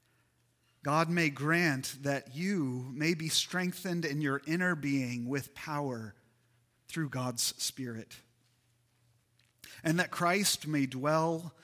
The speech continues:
in your hearts through faith, as you are being rooted and grounded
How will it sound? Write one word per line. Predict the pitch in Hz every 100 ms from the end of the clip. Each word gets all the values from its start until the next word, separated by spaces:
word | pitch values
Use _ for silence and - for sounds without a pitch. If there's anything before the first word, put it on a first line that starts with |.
| - -
in | 156 165
your | 147 151 151
hearts | 147 - 135 120 - - - - _ _ _ _
through | - 147 143
faith, | - 135 113 104 - - _ _ _ _ _ _ _ _ _ _ _ _ -
as | 131 123
you | 151 156
are | 135
being | 147 147 139
rooted | 151 143 117
and | 120 113
grounded | 127 139 143 127 117